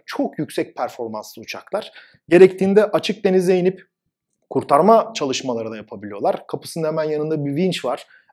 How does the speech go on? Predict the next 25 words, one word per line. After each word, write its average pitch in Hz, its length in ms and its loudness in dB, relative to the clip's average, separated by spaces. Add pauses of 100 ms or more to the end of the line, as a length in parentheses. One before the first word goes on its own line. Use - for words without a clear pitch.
Örneğin 135 400 -8 (220)
bir 135 100 -4
gemi 147 240 -4
battı 123 320 0
diyelim, 135 260 -8
salları 135 680 -4
var 127 140 -4
o 113 160 -4
geminin. 120 360 -6
O 143 120 -6
sallarla 160 520 -2
birlikte 165 520 -6
kazazedeleri 120 760 -6
kurtarabilen, 127 720 -8 (380)
yetmişe 185 640 -4
yakın 190 420 0
da 165 100 -2
yolcu 175 380 2
taşıyabilen 170 680 -4
devasa 160 420 -4
uçaklar. 127 500 -10
Bu 233 100 -8
iki 226 220 -4
uçak 120 340 -4
kullanıldı. 107 580 -14